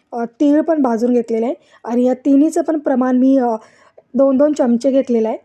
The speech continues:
तुम्ही, अ, कमी जास्त करू शकता, जेवढी तुम्हाला भाजी बनवायची आहे त्यानुसार तुम्ही, अ, शेंगदाणे, तीळ आणि, अ, डाळव्याचं प्रमाण घेऊ शकता. आणि त्यानंतर हे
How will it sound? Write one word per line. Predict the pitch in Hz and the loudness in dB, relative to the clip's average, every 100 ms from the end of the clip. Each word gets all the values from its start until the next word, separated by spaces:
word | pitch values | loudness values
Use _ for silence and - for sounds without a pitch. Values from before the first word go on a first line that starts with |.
| _ | _
तुम्ही, | 254 240 254 | 0 2 2
अ, | 247 226 | 2 -2
कमी | 233 247 247 | 0 0 0
जास्त | 269 - 285 269 | -2 -4 -6 -2
करू | 240 240 | -2 -2
शकता, | 247 - 233 | -4 -4 -2
जेवढी | 240 233 | 0 0
तुम्हाला | 254 233 240 | -2 -2 -2
भाजी | 233 220 233 | -2 -2 -2
बनवायची | 247 240 262 - 220 | -2 0 -2 -2 -6
आहे | - _ _ _ _ _ 294 | -6 _ _ _ _ _ -2
त्यानुसार | 285 - 269 277 277 269 | -2 0 0 0 0 -2
तुम्ही, | 277 254 277 466 _ _ - 233 | 0 0 2 0 _ _ -12 -8
अ, | 220 220 214 214 220 _ _ _ _ | -6 -6 -6 -8 -10 _ _ _ _
शेंगदाणे, | - 262 262 254 262 | 0 0 2 2 0
तीळ | 262 277 269 269 | 0 0 2 2
आणि, | 247 269 415 - _ | 2 0 0 -8 _
अ, | 240 220 220 | -8 -6 -2
डाळव्याचं | 247 254 240 277 | 0 0 -2 -2
प्रमाण | 247 240 247 | -2 0 2
घेऊ | 247 285 | 2 0
शकता. | 262 - 247 277 _ _ _ - | -2 -8 -8 -8 _ _ _ -8
आणि | 233 | -8
त्यानंतर | 233 294 302 285 285 | -2 0 2 2 2
हे | 269 | 0